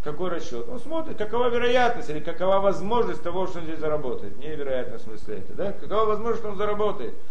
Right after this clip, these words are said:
Если возможность это, э, вычисляется где-то восемьдесят процентов, а то, что он проиграет двадцать процентов, так он, наверное, входит в такой бизнес, да?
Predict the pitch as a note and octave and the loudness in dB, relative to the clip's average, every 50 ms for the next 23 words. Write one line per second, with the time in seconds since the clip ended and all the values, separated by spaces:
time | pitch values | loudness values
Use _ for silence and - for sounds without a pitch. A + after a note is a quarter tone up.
0 | - - - - - - - B2 C#3+ G3+ A3+ A#3 A3 - - F#3 E3+ E3 E3+ D3+ | 0 0 0 0 0 0 0 0 2 2 4 4 4 2 0 0 0 0 0 0
1 | - E3+ F#3+ G3+ G3 E3+ F3 D#3 - F3+ F3+ E3+ - E3 D3+ C#3+ C#3+ C#3 C#3 C3+ | 0 0 0 0 0 0 0 0 0 0 0 0 0 0 0 0 0 0 0 0
2 | C3+ C3 B2+ B2+ C3 B2+ B2+ B2 A#2+ A#2+ A#2+ A#2+ A#2+ - - B2 C3 C#3 C#3+ C3+ | 0 0 0 0 0 0 0 0 0 0 0 0 0 0 0 0 2 2 2 0
3 | B2 - - - A2 A#2 A2 A#2 D3 D3+ D3+ D3 - A#2+ - - A#2+ A#2 A2+ A2+ | 0 0 0 -2 -2 -2 0 0 0 0 0 0 -2 0 0 0 0 0 -2 -2
4 | - G#2+ G#2 G#2 - G2 G#2 - - - - - C#3+ - - - B2+ B2+ B2 A#2+ | -2 0 0 0 0 0 0 0 0 0 0 0 0 0 0 0 0 0 0 0
5 | B2+ C3+ C3+ C3 A#2 G#2 G2 C3 F3 G#3 G#3 - - - C#3 C3+ - D3 D#3 D#3 | 0 0 0 0 0 0 0 0 0 0 0 0 0 0 0 0 0 0 0 0
6 | D#3+ E3+ E3 - G3+ - A#3 A#3 B3 B3+ C#4 C4 G#3 D#3+ D3 C3 - - E3+ F#3 | 0 0 0 0 0 0 0 0 0 0 0 0 0 0 0 0 0 0 0 0
7 | F#3+ F3+ - - - - D3+ D#3+ E3 D#3+ D3+ D3 C3+ A#2 A2+ A2+ A2 - - - | 0 0 0 0 0 0 0 0 0 0 0 0 0 0 0 0 0 0 0 0
8 | - - - - B2+ D#3+ F#3+ G#3+ | 0 0 0 0 0 0 0 0